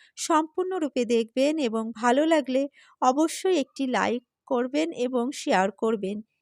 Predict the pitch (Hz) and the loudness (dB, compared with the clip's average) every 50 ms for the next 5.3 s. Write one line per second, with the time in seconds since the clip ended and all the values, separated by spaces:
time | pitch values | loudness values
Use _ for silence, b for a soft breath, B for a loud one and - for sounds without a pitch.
0 | _ _ _ _ _ 320 320 339 311 349 349 339 330 - - 277 233 233 233 277 | _ _ _ _ _ 0 0 2 2 0 -2 -2 -6 -4 -2 0 0 0 0 -2
1 | 320 339 370 359 349 330 311 - 330 311 294 311 320 311 - 294 302 - - 294 | -2 -2 -2 -2 -2 -4 -4 -4 -4 -2 0 -2 -2 -2 -4 -6 -6 -4 -4 -4
2 | 302 311 - - - 240 233 233 226 220 220 - 269 247 233 220 220 226 220 240 | -4 -4 -4 -4 -4 -4 -2 -4 -6 -8 -6 -4 -4 -2 -2 -2 -4 -6 -8 -12
3 | 226 - 240 247 254 - - 247 226 226 - - - 240 240 233 240 _ - 302 | -8 -4 -4 -4 -4 -2 0 0 0 0 -4 -6 -2 -2 -2 -2 -4 _ 0 2
4 | 294 302 330 349 302 262 247 240 - _ 202 190 202 - 226 208 - 226 202 196 | 4 4 4 4 2 2 0 -4 -2 _ 0 0 2 0 -4 -4 -2 -2 -2 -2
5 | 208 214 220 202 214 | -4 -6 -8 -8 -8